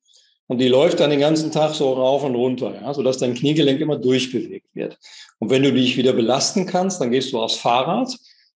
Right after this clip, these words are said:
und, ja, bezogen auf die Schwerkraft, die dann dabei entlastend ist, entlastet ist, kannst du dann das Gelenk ohne große Belastung durchbewegen. Das macht man am Anfang einer Rehabilitation.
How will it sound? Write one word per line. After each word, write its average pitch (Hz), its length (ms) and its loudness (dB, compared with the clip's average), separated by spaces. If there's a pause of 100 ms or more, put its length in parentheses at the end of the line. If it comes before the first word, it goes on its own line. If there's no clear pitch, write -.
(140)
und, 147 480 0 (1000)
ja, 113 400 0 (260)
bezogen 139 480 2
auf 131 160 4
die 127 120 -2
Schwerkraft, 165 680 2
die 135 100 -4
dann 127 160 0
dabei 117 300 2
entlastend 135 760 -4
ist, - 320 -2
entlastet 147 580 -2
ist, 170 300 -6
kannst 151 240 0
du 139 40 0
dann 135 180 2
das 123 200 0
Gelenk 127 480 0
ohne 180 260 0
große 156 360 0
Belastung 131 640 -2 (440)
durchbewegen. - 840 0
Das - 160 -8
macht 160 220 -2
man 151 160 2
am 135 120 0
Anfang 190 520 0
einer 143 280 0
Rehabilitation. 139 1300 -2